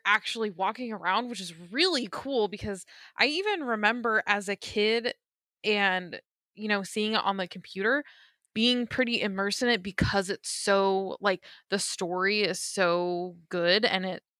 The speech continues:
is so mysterious and stuff, you kinda get really into it. Uh, but it was really cool to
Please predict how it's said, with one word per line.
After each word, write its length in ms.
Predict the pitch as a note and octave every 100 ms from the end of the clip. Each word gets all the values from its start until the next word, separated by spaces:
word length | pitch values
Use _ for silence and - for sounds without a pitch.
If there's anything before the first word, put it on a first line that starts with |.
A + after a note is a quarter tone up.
| _ -
is 200 | F3+ -
so 540 | - F3+ F3 F3 E3+ _ F#3+
mysterious 640 | F#3+ - F#3 F3 F#3 G3+
and 80 | F#3
stuff, 160 | F#3+ F3+
you 60 |
kinda 260 | - F3 E3 -
get 200 | F3+ E3+
really 300 | F3+ F3+ E3
into 320 | E3 - G3+
it. 200 | B3 D4 _ - - - - - - _
Uh, 280 | A3 G#3 E3+
but 160 | A2 A#3
it 80 | A3
was 180 | G#3
really 300 | F3+ A3+ B3+
cool 260 | A3+ -
to 80 | G#3